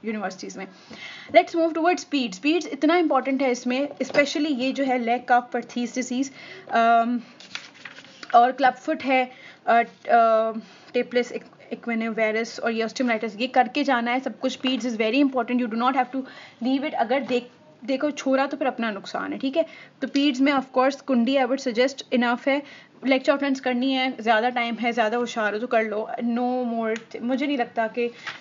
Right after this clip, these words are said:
अपनी मर्जी है इसमें, ठीक है? अब बात करते हैं ऑर्थो की। सीएमबीएस आपने करनी है स्लाइड से। I have put ortho, this is pathetic, trust me it is pathetic।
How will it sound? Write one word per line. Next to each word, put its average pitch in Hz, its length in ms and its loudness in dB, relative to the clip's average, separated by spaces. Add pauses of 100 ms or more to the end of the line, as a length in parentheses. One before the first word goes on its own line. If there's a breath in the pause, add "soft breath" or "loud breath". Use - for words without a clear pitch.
(140 loud breath)
अपनी 277 240 2
मर्जी 254 300 0
है 214 60 -4
इसमें, 220 240 -8
ठीक 285 180 -6
है? 311 140 0 (280 loud breath)
अब 339 100 6
बात 294 300 2
करते 269 260 -2
हैं 277 260 0
ऑर्थो 240 360 2
की। 190 320 -12
सीएमबीएस 294 560 4
आपने 254 280 -2
करनी 240 260 2
है 262 80 4
स्लाइड 214 320 -2
से। - 320 -10
I 262 160 6
have 285 160 -10
put - 200 2
ortho, 254 460 2 (840 loud breath)
this 285 320 2
is 269 160 0
pathetic, 269 560 -2 (540)
trust 320 320 6
me 311 140 2
it - 40 0
is 294 120 -6
pathetic। 214 380 -4